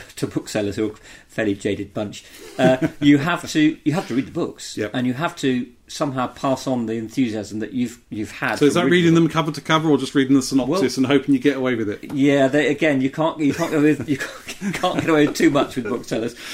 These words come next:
Speaker 1: and they'll take, take you apart, and especially if you're a sort of naive young twenty-something-year-old who, who, uh, who doesn't really know anything at all about anything. Um, so you have to, you have to put the work in,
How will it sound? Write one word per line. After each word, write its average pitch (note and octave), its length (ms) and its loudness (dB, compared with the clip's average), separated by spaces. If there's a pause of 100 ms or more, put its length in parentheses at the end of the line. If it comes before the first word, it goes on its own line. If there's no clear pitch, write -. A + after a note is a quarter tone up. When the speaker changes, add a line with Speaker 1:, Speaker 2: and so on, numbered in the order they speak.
(240)
Speaker 1:
and B2 120 -4
they'll C3+ 200 4
take, - 400 -4
take C#3 160 0
you A#2 100 -2
apart, A#2+ 280 -2
and B2 60 -4
especially C#3+ 360 -2
if A#2 100 -6
you're A#2+ 220 0
a A2+ 60 -4
sort A#2 160 -8
of A#2 100 -10 (400)
naive A#2+ 640 0
young A#2 340 -2
twenty-something-year-old A2 1000 -6
who, A2 240 -4
who, A2 420 -4
uh, G#2+ 180 -6 (400)
who A2+ 140 -2
doesn't G#2+ 220 -8
really G#2+ 140 -4
know G#2+ 300 -2 (160)
anything G#2 480 -8
at - 140 -8
all G#2 240 -2
about G#2+ 180 -4
anything. A2+ 420 -8 (340)
Um, A#2+ 340 0
so C#3 160 0
you C3+ 120 6
have E3+ 200 -4
to, - 80 -6
you C3 120 -2
have C#3+ 120 -2
to - 60 -16
put - 100 -6
the A2+ 60 -6
work A2 240 -4
in, F#2+ 180 -8